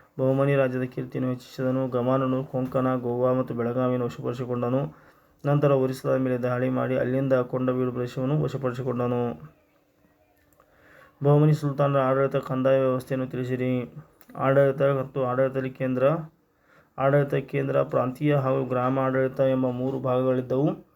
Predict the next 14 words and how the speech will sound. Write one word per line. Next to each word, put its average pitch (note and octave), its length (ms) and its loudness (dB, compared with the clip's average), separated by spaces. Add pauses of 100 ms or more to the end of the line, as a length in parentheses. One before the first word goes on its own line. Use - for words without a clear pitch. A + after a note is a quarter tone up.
(460)
ಇವುಗಳಲ್ಲಿ D3 500 4
ಕಂದಾಯ, C#3 560 2
ನ್ಯಾಯ C3+ 340 0
ಮತ್ತು C3+ 260 -4
ಸೈನ್ಯಾಡಳಿತಗಳಿದ್ದವು. C3 1120 -2 (480)
ಕೇಂದ್ರ D3 240 4
ಸರ್ಕಾರವು C#3 640 0
ಸುಲ್ತಾನನೇ C3+ 600 0
ಆಡಳಿತದ C3 460 0
ಮುಖ್ಯಸ್ಥನಾಗಿದ್ದನು. B2+ 1000 -2 (2000)
ಮಂತ್ರಿಮಂಡಲಕ್ಕೆ C#3+ 880 4
ಮಿಲಾಜಸ್ C3 720 -4 (340)
ಇ D3 160 2
ಇಲ್ವಿತ್ C#3+ 540 -4